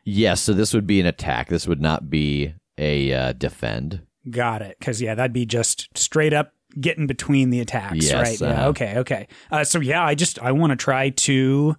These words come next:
Speaker 2: transform into a ram, a bighorn sheep, and just try to wail on this thing to knock it off of him. I assume I should roll my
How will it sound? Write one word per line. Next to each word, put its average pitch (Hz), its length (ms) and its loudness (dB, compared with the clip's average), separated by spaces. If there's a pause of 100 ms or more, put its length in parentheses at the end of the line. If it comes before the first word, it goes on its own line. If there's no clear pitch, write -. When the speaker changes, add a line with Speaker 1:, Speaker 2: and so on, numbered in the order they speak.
Speaker 2:
transform 170 800 2
into 156 300 4
a 131 80 6
ram, 110 680 -2 (160)
a 123 60 -4
bighorn 170 600 2
sheep, 170 380 2 (220)
and 123 240 0
just 127 680 0
try 143 280 2
to 131 80 4
wail 135 460 4
on 123 180 4
this 123 180 2
thing 117 300 0
to 113 60 -2
knock 113 260 0
it 113 60 -4
off 104 240 -6
of 107 100 -14
him. 107 260 -10 (160)
I 139 200 2
assume 139 220 4
I 135 40 2
should 127 180 -2
roll 147 180 4
my 139 440 2